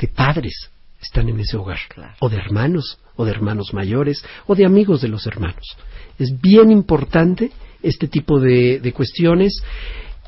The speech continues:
Speaker 1: Interésate y conoce las cosas que a ellos les interesan. No estoy diciendo nada novedoso. Estoy diciendo algo que deberíamos de a de veras aplicarnos a hacer.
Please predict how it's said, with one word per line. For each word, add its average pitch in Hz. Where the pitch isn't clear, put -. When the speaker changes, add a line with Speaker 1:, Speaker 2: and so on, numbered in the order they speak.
Speaker 1:
Interésate 180
y 185
conoce 160
las 151
cosas 165
que 170
a -
ellos 165
les 147
interesan. 143
No 175
estoy 208
diciendo 208
nada 202
novedoso. 160
Estoy -
diciendo 190
algo 175
que -
deberíamos 151
de 156
a 127
de 131
veras 147
aplicarnos 123
a 101
hacer. 104